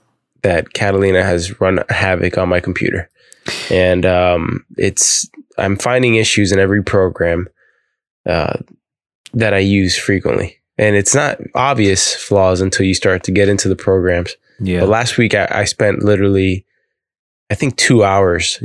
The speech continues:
Speaker 1: just trying to get captions to work on Premiere.
Speaker 2: Mm-hmm.
Speaker 1: Just a regular caption file that they, that they give you.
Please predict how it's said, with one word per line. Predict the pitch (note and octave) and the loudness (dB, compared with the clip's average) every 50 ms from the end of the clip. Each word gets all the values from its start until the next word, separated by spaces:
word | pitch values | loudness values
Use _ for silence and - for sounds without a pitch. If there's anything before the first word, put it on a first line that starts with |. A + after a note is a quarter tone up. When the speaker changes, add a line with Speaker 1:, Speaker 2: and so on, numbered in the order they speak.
| - | -2
Speaker 1:
just | - B2+ A2 - | 0 -2 0 0
trying | - - B2+ B2 B2 | 0 0 0 0 0
to | A#2+ | 0
get | G#2+ A2 G2 F2 - | 2 0 -2 -2 -2
captions | - G#2 F#2+ F#2+ F#2 - - F2+ F2 E2+ - | -4 -2 -2 -2 -4 -4 -4 -2 -2 -4 -4
to | - - G2+ | -2 0 0
work | F#2 F#2 F2+ - - - - _ _ _ _ | 2 2 0 -2 -4 -8 -16 _ _ _ _
on | - G#2 G2+ F#2 | 0 0 0 -2
Premiere. | - - G2+ G2 G2 G2 A2 C#3 D#3+ _ _ _ _ _ _ _ _ _ | -2 0 0 2 2 2 0 0 -2 _ _ _ _ _ _ _ _ _
Speaker 2:
Mm-hmm. | A#2 G#2 G2+ G2+ G2+ A#2+ C3 _ _ _ _ _ _ _ | 0 2 2 4 2 2 0 _ _ _ _ _ _ _
Speaker 1:
Just | - C3+ - - | -2 -2 0 2
a | F3+ E3 C3+ | 2 2 4
regular | G#2+ G2+ A2 A#2 A#2+ B2 A#2+ B2 A#2 A#2 | 4 2 2 2 2 2 4 4 2 2
caption | A#2 _ _ - - G#2+ A2+ - - - - F2+ | 0 _ _ -4 -2 -2 -2 -4 -2 -2 -2 -2
file | F2 - F2 F2 G2 F#2+ F#2 - | 0 -2 -2 -2 -2 -4 -6 -8
that | - - | -8 -4
they, | - F#2+ - | -4 -4 -4
that | - - G2+ F#2+ | -2 -2 -2 0
they | - G2 F#2+ | 0 -2 -2
give | - - E2+ - | -2 -4 -4 -4
you. | - F2 - | -4 -6 -6